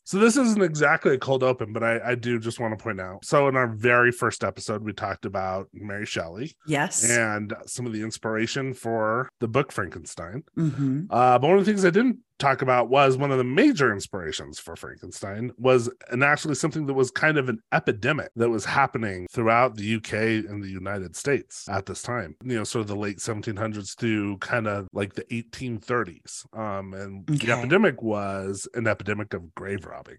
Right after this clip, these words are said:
Speaker 1: So tonight I'm gonna talk about grave robbing, resurrection men, quote unquote, and the grisly story of Burke and Hare from
Speaker 2: Okay.
Speaker 1: Edinburgh, Scotland.
Speaker 2: Okay.
Speaker 1: Um, so here we go. Sources are Wikipedia,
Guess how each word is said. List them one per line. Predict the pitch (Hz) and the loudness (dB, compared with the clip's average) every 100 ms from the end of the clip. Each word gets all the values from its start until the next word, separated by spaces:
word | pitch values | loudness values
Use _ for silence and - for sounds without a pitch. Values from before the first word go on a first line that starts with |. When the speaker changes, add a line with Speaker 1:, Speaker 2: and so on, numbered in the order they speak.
| _ | _
Speaker 1:
So | - 104 95 _ - | -8 -6 -6 _ -16
tonight | - 107 160 139 110 _ _ - | -10 2 4 4 -2 _ _ -10
I'm | 123 | 0
gonna | 127 | 0
talk | 123 117 120 | 4 2 2
about | 110 107 104 - 101 | 2 4 2 -2 0
grave | 135 156 135 | 4 4 4
robbing, | 120 107 117 107 110 - _ | 2 2 0 -4 -8 -12 _
resurrection | 85 113 127 107 113 - - 120 98 | -4 0 2 2 0 -2 -2 -2 -2
men, | 98 92 104 120 | -6 -6 -6 -8
quote | - 92 | -6 -8
unquote, | 95 87 101 104 - - - _ _ | -8 -8 -8 -8 -12 -20 -20 _ _
and | 127 131 123 117 | 2 4 4 2
the | 110 110 113 | -4 -2 -2
grisly | 107 101 120 123 143 139 127 117 | -4 -4 0 4 6 6 4 4
story | - 117 107 101 85 | 2 2 2 0 -6
of | 92 92 | -10 -8
Burke | 92 90 | -8 -8
and | 90 85 | -12 -12
Hare | 85 - - | -12 -14 -12
from | 107 85 170 | -8 0 2
Speaker 2:
Okay. | 139 | 2
Speaker 1:
Edinburgh, | 113 98 98 92 85 | -2 -2 -6 -6 -8
Scotland. | - 73 - 80 76 - - _ - 147 | -8 -12 -16 -18 -20 -20 -20 _ -6 -4
Speaker 2:
Okay. | 104 104 95 | -2 -2 -4
Speaker 1:
Um, | 92 87 85 _ _ | -6 -12 -16 _ _
so | - 107 | -12 -2
here | 127 | -2
we | 147 | 2
go. | 220 - | 0 0
Sources | - 170 156 165 123 - | 2 2 2 -2 -4 4
are | 175 165 135 | 6 8 8
Wikipedia, | 127 127 117 127 117 117 147 | 6 2 0 0 4 4 4